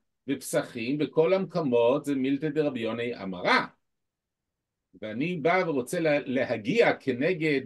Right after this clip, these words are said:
שלושת הגרסאות האלה ולהגיד מילתא דרבי יוני פליגה.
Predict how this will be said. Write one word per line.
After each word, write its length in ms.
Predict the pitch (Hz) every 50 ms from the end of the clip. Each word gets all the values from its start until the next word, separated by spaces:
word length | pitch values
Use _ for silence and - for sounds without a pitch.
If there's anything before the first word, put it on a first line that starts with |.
| 110 - -
שלושת 680 | - - - - - 131 143 185 226 - - 185 - -
הגרסאות 680 | 151 139 127 147 147 123 - - - 165 185 208 202 196
האלה 260 | 180 185 226 233 214 196
ולהגיד 460 | 180 190 180 175 180 220 247 233 202 165
מילתא 360 | 180 190 220 220 190 190 196
דרבי 240 | 175 180 175 180 185
יוני 260 | 180 180 180 175 135
פליגה. 420 | - 165 196 196 156 - 90 -